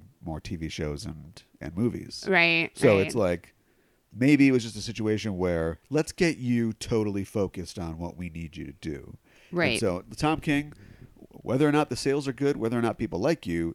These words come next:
Speaker 1: it's clear that you have a great handle on this stuff. Eisner Award's coming out the ass for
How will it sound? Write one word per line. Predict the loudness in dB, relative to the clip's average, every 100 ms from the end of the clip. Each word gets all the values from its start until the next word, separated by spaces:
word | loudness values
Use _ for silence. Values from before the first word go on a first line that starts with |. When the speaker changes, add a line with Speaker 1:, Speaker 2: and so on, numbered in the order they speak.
| -8
Speaker 1:
it's | -12
clear | -2 0 0
that | -2
you | -4 -4
have | -4 -4
a | -4 -8 -12 -2
great | 0 0
handle | -2 -2 -2 -2
on | -4 -6
this | -12
stuff. | -12 -8 -8 -8 -12 _ -20 _ _ _ -4
Eisner | 0 0 0 0
Award's | 2 2 0 -4 -14 _ -20 -20 _ -4
coming | -2 0
out | -2
the | 2 2
ass | 2 0 -4
for | -4 -2 -2